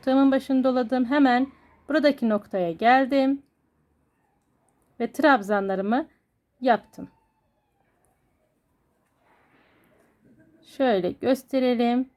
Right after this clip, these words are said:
Evet, kenar trabzanlarımızı tamamlayalım arkadaşlar. Evet, tamamladım arkadaşlar kenar trabzanlarımı. Şimdi aşağıda yapmış olduğumuz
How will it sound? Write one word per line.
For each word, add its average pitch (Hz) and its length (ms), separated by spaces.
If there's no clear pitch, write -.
Evet, 247 240
kenar 311 320
trabzanlarımızı 233 840
tamamlayalım 277 600
arkadaşlar. 214 760
Evet, 247 340
tamamladım 277 520
arkadaşlar 233 680
kenar 240 360
trabzanlarımı. 262 960
Şimdi 214 600
aşağıda 269 420
yapmış 240 440
olduğumuz 202 420